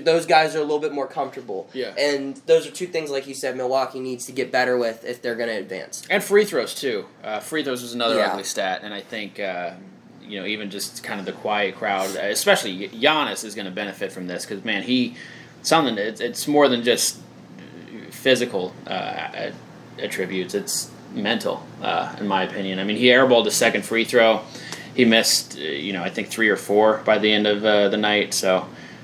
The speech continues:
Speaker 2: um, I think it, I think it all changes. It's not the end of the world. Everyone, eh, both teams did exactly what they were supposed to do. They won at home, and now, like you said, best of three.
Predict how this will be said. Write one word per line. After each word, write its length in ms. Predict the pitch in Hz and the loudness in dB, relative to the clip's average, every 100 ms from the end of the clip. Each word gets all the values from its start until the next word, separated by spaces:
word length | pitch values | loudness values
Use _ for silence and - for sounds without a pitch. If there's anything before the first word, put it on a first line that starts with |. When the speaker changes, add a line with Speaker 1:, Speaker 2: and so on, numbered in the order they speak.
| - | -4
Speaker 2:
um, 420 | 85 87 85 87 - - - - - 131 | -2 -2 -4 -8 -12 -20 -20 -20 0 2
I 80 | |
think 180 | 135 143 | 4 4
it, 100 | 123 | 4
I 260 | 110 107 131 | 2 2 2
think 140 | 147 | 6
it 60 | 131 | 8
all 140 | 123 | 6
changes. 500 | 123 113 95 92 87 | 4 -2 -4 -6 -8
It's 140 | 104 131 | -6 0
not 200 | 127 127 | 0 2
the 80 | 120 | 0
end 80 | |
of 60 | 117 | 0
the 120 | 110 | 0
world. 360 | 113 113 113 - - - - - - - - - | 2 2 2 -2 -16 -20 -20 -20 -20 -20 -6 4
Everyone, 520 | 120 139 139 135 - | 4 6 4 2 2
eh, 160 | 131 143 | -2 2
both 260 | 147 165 - | 6 6 6
teams 360 | 185 147 - 123 | 0 0 -4 -2
did 180 | 135 | 0
exactly 420 | 127 135 135 143 139 | 2 4 4 4 0
what 140 | 135 | 0
they 60 | 131 | 0
were 80 | 127 | 0
supposed 280 | 131 131 131 | 0 -2 -2
to 80 | |
do. 220 | 120 107 98 | -2 -2 0
They 120 | 98 | 0
won 220 | 107 123 | 0 0
at 80 | 123 | 0
home, 260 | 113 98 95 - - | -2 -4 -10 -20 -12
and 160 | 104 104 | -8 -2
now, 220 | 107 110 | -2 -2
like 220 | 101 107 110 | -4 -6 -6
you 60 | |
said, 260 | 104 104 95 | -6 -6 -2
best 260 | 107 - | -4 -4
of 60 | 113 | -14
three. 420 | - 117 117 113 | -8 -4 -4 -4